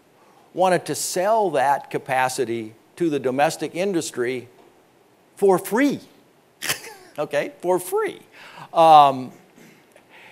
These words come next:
and this is what happened. We went from fifteen billion in liability, this is just in the CAT fund, to thirty-five billion.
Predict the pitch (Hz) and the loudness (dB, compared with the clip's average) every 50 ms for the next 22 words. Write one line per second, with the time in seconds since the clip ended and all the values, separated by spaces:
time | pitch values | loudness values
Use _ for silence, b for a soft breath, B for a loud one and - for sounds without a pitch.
0 | B B B 156 151 156 220 247 277 277 196 202 214 208 214 226 240 240 240 - | B B B -2 4 4 4 4 4 0 -4 -2 0 0 2 2 0 0 -2 -4
1 | 90 - - - _ _ _ _ _ _ _ - - _ _ _ _ _ _ _ | -12 -14 -16 -20 _ _ _ _ _ _ _ -20 -20 _ _ _ _ _ _ _
2 | _ _ _ _ _ _ b b b b b b b b - 170 208 202 185 175 | _ _ _ _ _ _ b b b b b b b b 2 2 4 4 4 2
3 | 170 160 - - - 139 127 120 - 208 233 233 233 226 208 196 185 165 143 147 | 2 0 -2 -4 -6 -6 -6 -4 0 0 0 0 0 -4 -4 -4 -2 -2 0 0
4 | 139 135 135 131 127 120 120 107 - - - 143 131 131 131 127 127 123 120 113 | 2 2 0 0 -2 -4 -6 -10 -14 -12 -10 -8 -6 -4 -2 0 0 0 0 0
5 | 135 123 117 107 104 - - 135 202 247 285 220 196 233 220 - 247 214 196 185 | -2 -2 -2 -4 -6 -8 -6 -6 -4 -4 -4 -6 -4 -4 -4 -4 -4 -6 -6 -4
6 | - 185 190 208 - - 123 107 104 107 107 104 - _ b b b b b b | -4 -2 -2 -4 -4 -4 -6 -6 -6 -6 -10 -14 -18 _ b b b b b b
7 | b b b b b _ - 151 139 143 - 190 185 180 175 165 - 170 143 139 | b b b b b _ -6 -6 -6 -4 -2 0 2 2 2 0 0 -2 0 0
8 | 143 139 110 101 110 110 87 87 73 - | 0 -2 -4 -6 -8 -8 -8 -10 -12 -16